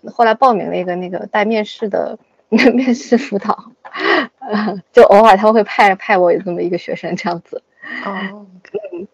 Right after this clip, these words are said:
Speaker 1: 但这只偶尔这样子，但还是会给你一个心理安慰，说我是可以赚钱的。对，然后我也查了，就是仔细算了一下，我现在存款到底是多少。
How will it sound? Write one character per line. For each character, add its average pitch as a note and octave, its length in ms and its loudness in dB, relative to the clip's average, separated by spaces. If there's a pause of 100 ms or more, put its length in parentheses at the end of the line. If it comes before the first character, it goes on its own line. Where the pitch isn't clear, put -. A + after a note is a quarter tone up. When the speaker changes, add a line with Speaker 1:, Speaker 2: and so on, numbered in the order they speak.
(480)
Speaker 1:
但 A#3+ 240 2
这 D#4 140 4
只 C#4 140 6
偶 - 240 8
尔 G3+ 260 8
这 A3+ 100 4
样 G#3+ 160 6
子， G3 80 2
但 B3 200 8
还 G#3+ 120 6
是 C4+ 140 4
会 C#4 160 8
给 G#3 160 8
你 G3+ 80 4
一 F3 40 4
个 F#3 60 4
心 A#3 140 2
理 G3 60 2
安 F#3 180 -2
慰， F#3 160 4
说 F3+ 180 2
我 F3 300 0
是 F#3 240 -2
可 G3 140 -6
以 F#3 80 -2
赚 F3 180 -8
钱 - 160 -18
的。 A#3 80 -20 (1900)
对， G#3 460 4 (640)
然 A#3 180 2
后 C#4 120 6
我 B3+ 140 10
也 A#3 120 10
查 G3 380 2
了， G#3+ 180 6
就 A#3+ 120 4
是 A#3+ 320 4 (160)
仔 G3+ 160 -2
细 A#3 140 8
算 B3 240 8
了 F#3 120 4
一 G3 40 2
下， G#3 200 4
我 F3+ 200 4
现 B3 160 0
在 A3 160 2
存 F#3+ 220 -4
款 A3+ 200 -2
到 A3 160 8
底 F3+ 80 4
是 F#3+ 120 -6
多 F#3+ 260 0
少。 G#3 260 -4